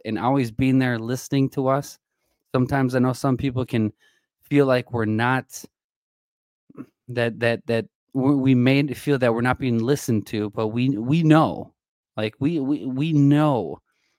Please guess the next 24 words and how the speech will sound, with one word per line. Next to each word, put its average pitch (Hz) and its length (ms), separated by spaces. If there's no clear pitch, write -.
that 117 140
you 151 220
are 135 160
there, 139 440
and 113 200
sometimes 131 500
you 147 80
are 117 100
quiet 131 520
during 131 280
the 104 80
test. - 560
And 113 120
we 127 80
just 123 120
thank 139 160
you 120 100
for 123 160
continuing 139 480
to 123 60
give 123 160
us 120 100
the - 100
courage 180 560